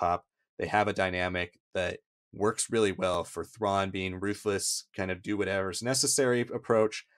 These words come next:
Thras is kind-hearted. He is compassionate for families and children he's never met before. And then the last people I want to talk about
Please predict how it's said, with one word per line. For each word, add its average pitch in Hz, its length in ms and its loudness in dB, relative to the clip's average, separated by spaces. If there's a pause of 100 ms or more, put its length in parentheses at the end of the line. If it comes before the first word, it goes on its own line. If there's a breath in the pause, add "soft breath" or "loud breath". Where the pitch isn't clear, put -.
(220 soft breath)
Thras 104 420 2
is 90 100 -2
kind-hearted. 87 800 -2 (240)
He 92 300 -4
is - 260 -8
compassionate 95 680 0
for 90 380 -4 (460)
families 95 480 0
and 90 80 -8
children 87 320 -4
he's 82 140 -8
never 76 140 -10
met 85 220 -4
before. 87 520 -4 (140)
And 147 140 -10
then 165 80 -6
the 160 80 -4
last 143 380 0
people 131 260 -4
I 120 60 0
want 117 200 -4
to - 60 -14
talk 95 240 -2
about 90 360 0